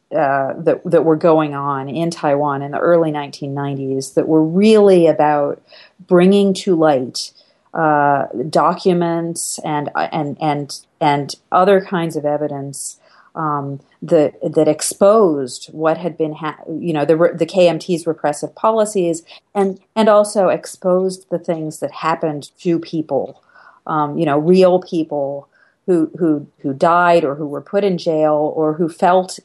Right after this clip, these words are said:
in, in some way that their voice was not being heard, um, as a result of these policies. So at some level, simply lifting martial law let part of the genie out of the bottle. But once you have,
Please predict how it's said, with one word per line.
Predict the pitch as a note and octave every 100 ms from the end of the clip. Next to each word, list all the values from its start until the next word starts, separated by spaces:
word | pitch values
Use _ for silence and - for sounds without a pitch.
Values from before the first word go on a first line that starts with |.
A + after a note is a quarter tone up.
| -
in, | E3+ E3
in | E3 D#3
some | - F3 F3
way | E3 D3+ C#3+
that | C#3+ C#3+
their | D#3 D3+
voice | D3+ D#3 -
was | D3+ D#3
not | D3 -
being | D3+ C#3
heard, | C#3 C#3+ C3+ C3+ - - - - - -
um, | - D#3+ D3+ C#3+ C3+ -
as | E3+ D#3
a | E3
result | D#3 D#3 D3 D3
of | C#3
these | C#3 C3+
policies. | - D#3+ D#3 D3+ C#3 C#3 - - _ _ _ _ _ _ _ _ _
So | - F#3 F#3 F3+ - -
at | G#3
some | - C4 E4 A#3
level, | G3+ G3 F#3 E3 D#3 D#3 _ _ _
simply | - - B3 A#3 G3+
lifting | F3+ F#3+ G3 F#3+ E3
martial | E3 E3+ D#3 D3+
law | F3+ E3+ D3
let | D3+ D3+
part | - G3 F#3+
of | E3
the | -
genie | C#3 D3 C#3 C3
out | B2+ B2+
of | B2+
the |
bottle. | B2 B2+ B2 C3 - _ - - -
But | G3+ -
once | F#3+ G#3+ B3+ -
you | B3+ A3+
have, | A3 F#3+ F3+ E3+ E3+ E3 -